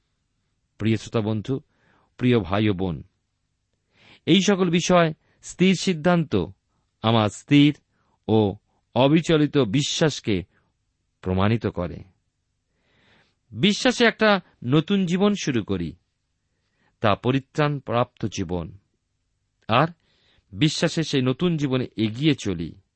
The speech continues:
এক জায়গায় দাঁড়িয়ে না থাকি। খ্রিস্ট বিশ্বাসী,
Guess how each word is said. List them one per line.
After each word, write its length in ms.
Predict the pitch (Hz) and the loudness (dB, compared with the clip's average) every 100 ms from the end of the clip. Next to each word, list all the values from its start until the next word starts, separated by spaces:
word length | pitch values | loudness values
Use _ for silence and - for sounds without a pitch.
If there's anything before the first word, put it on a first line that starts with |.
| _ _ _ _ _ _ _ _ _ _ | _ _ _ _ _ _ _ _ _ _
এক 200 | 110 104 | -4 -2
জায়গায় 260 | 104 113 101 | -2 -2 -2
দাঁড়িয়ে 420 | 90 98 127 147 | -2 -2 -2 -4
না 100 | 98 | -6
থাকি। 420 | 87 85 87 - - _ _ _ _ _ _ _ _ _ _ _ | -8 -12 -14 -20 -20 _ _ _ _ _ _ _ _ _ _ _
খ্রিস্ট 380 | - 196 - 202 | -4 -2 -2 -2
বিশ্বাসী, 720 | 160 175 - 202 180 156 117 | 0 -2 -2 -2 0 -2 -4